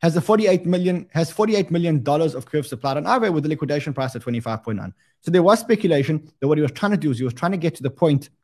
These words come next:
he was trying to short so much to get the price to twenty-five point nine. And then what was gonna happen is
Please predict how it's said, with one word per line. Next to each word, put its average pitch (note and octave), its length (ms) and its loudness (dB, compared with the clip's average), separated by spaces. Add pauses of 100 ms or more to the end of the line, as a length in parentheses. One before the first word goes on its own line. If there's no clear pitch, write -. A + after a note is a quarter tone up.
(280)
he D3+ 60 0
was D#3+ 100 4
trying A#3 280 2
to E3+ 120 -4
short F#3+ 320 -2
so A#3 280 -2
much F#3 440 0 (1000)
to - 120 -2
get G#3 220 0
the A#3 80 4
price E3+ 280 4
to D3+ 80 -2
twenty-five D#3 560 0
point B2+ 180 0
nine. A#2 320 -2 (480)
And F3 160 6
then G3 160 6
what F#3 120 6
was E3 120 2
gonna D#3 140 2
happen F3+ 320 0
is C3+ 220 -2